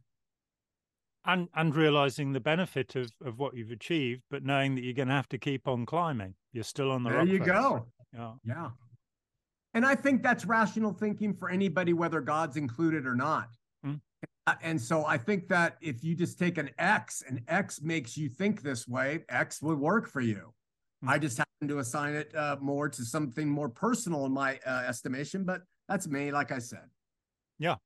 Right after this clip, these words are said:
Speaker 1: And, uh, yeah, which is, I think is very honorable. Um, how about humor? You know, the, do, are you so, because you <laughs> seem to, to enjoy a, a degree of
Speaker 2: I love
Speaker 1: humor.
Speaker 2: it.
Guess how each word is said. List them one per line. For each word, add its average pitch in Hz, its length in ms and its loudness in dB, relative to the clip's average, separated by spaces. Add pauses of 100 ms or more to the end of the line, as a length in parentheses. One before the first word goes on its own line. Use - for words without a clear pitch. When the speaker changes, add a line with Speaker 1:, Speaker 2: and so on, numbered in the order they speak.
(260)
Speaker 1:
And, 214 140 -2 (100)
uh, 185 120 -6 (140)
yeah, 190 180 -2
which 139 220 -2
is, 151 80 -6
I 147 60 0
think 156 260 -4
is 143 60 -4
very 135 220 -2
honorable. 113 500 -4 (1000)
Um, 170 260 2 (240)
how 240 180 6
about 226 300 4
humor? 202 540 0 (520)
You 151 80 -2
know, 143 140 4
the, 147 180 -2 (440)
do, 170 140 2 (300)
are 151 100 -2
you 175 180 4
so, 190 220 2 (180)
because 160 420 4
you 185 80 4
<laughs> - 100 2
seem 165 100 8 (240)
to, 147 280 4 (280)
to 180 180 4
enjoy 151 640 0
a, 139 100 -2 (300)
a 131 60 -10
degree 147 340 2
of 123 100 0
Speaker 2:
I 135 60 6
love 123 280 6
Speaker 1:
humor. 117 60 4
Speaker 2:
it. 117 120 -2